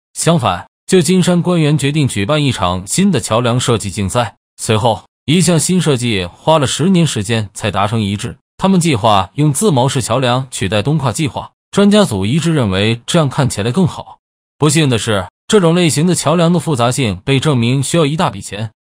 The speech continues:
稳定感经常断裂，需要修理或重新制造。他们决定使用护栏而不是障碍物，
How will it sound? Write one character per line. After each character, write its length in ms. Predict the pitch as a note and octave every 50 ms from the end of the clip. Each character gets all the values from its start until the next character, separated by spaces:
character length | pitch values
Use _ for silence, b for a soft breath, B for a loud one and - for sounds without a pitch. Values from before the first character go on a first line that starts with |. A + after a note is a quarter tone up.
| _ _
稳 160 | - C3+ D3 E3+
定 160 | A3 G#3+ E3+
感 160 | C3 G#2+ G2+
经 160 | - D3+ D#3
常 160 | A#2 B2 B2
断 180 | B2 B2 A2 G#2
裂， 200 | A#2 A#2 G2+ - - _ _ _
需 140 | - - -
要 140 | E3+ E3 D3+
修 180 | - F3 F#3 F3
理 240 | C#3 A2 G2+ G2+
或 200 | G2+ F#2 B2+ A#2
重 200 | - - A#2 C3+
新 200 | C#3 C3 E3+ F#3+
制 180 | - - G2+ F2
造。 260 | - F2 E2 - - _ _ _ _
他 80 | - G3
们 120 | G3 F3
决 160 | - C#3 D3+
定 140 | D#3+ F3 D3
使 160 | - - -
用 160 | A2+ C#3 D#3 -
护 160 | - D3+ A#2
栏 240 | G#2+ A2 A#2+ B2+ A#2+
而 120 | A2+ A#2
不 120 | A2 B2
是 120 | A#2 - D3+
障 200 | D3+ E3 B2 G2+
碍 100 | F#2+ F2
物， 160 | E2 F2